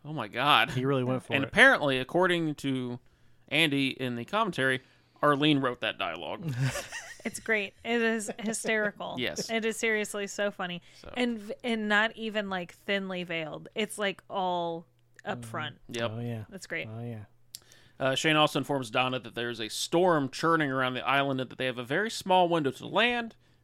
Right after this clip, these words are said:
Speaker 1: drop off the serum, refuel, and take off. And just, you know, during a, right before they take off, Taryn mentions her grandfather, who went missing during the Second World War in the Pacific.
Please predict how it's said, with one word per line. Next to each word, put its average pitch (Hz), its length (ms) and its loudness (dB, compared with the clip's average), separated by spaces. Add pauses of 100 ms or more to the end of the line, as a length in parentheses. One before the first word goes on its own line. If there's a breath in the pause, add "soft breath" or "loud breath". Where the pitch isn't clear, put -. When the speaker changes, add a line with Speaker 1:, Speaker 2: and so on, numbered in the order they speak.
(100)
Speaker 1:
drop 165 160 2
off 165 160 0
the - 80 -16
serum, 147 260 -2
refuel, 131 340 -4
and 117 80 -8
take 104 220 -8
off. - 240 -14 (1600 soft breath)
And 131 340 -2
just, - 240 -8 (460)
you 131 80 -2
know, 120 120 -2
during 135 300 2
a, 117 60 -2 (100)
right 135 160 2
before 131 180 -6
they 120 80 -2
take 123 260 -2
off, 120 200 0
Taryn 131 480 2 (260 soft breath)
mentions 127 320 -2
her 113 80 -10
grandfather, 127 680 4
who 131 100 0
went 135 200 0
missing 135 520 0 (100)
during 131 200 0
the 117 60 -8
Second 120 360 -2
World 113 200 -6
War 117 260 -2
in 113 160 -6
the 120 60 -6
Pacific. - 560 -10